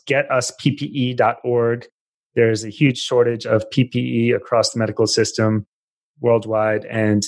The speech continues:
that makes a tremendous difference in doctors' and nurses' ability to treat people who are suffering from covid in a way such that they don't themselves get infected and reduce the number of medical staff out there. So visit get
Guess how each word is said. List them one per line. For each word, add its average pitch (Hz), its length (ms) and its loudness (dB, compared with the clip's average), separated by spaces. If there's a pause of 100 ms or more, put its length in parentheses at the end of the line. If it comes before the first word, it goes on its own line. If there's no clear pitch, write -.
that 117 160 4
makes 113 240 -2
a 113 80 0
tremendous 120 460 -2
difference 107 480 -2
in 110 260 2
doctors' 113 560 0
and 104 300 0
nurses' 113 360 0
ability 107 440 -2
to 104 100 -2
treat 117 340 0
people 104 280 0
who 110 140 -2
are 101 260 0 (360)
suffering 113 360 0
from 113 180 -6
covid 110 500 0 (520)
in 123 120 -2
a 120 60 0
way 120 240 2
such - 280 -6
that 120 240 2
they 139 160 0
don't 123 300 -2
themselves 117 640 -2
get 113 340 0
infected 110 640 0
and 104 340 -2 (180)
reduce 117 340 0
the 117 40 -8
number 107 220 -2
of 101 100 -2
medical 104 280 -2
staff 107 280 -2
out 107 160 -6
there. 104 120 -2
So 104 260 2 (400)
visit 120 380 -2
get 135 220 0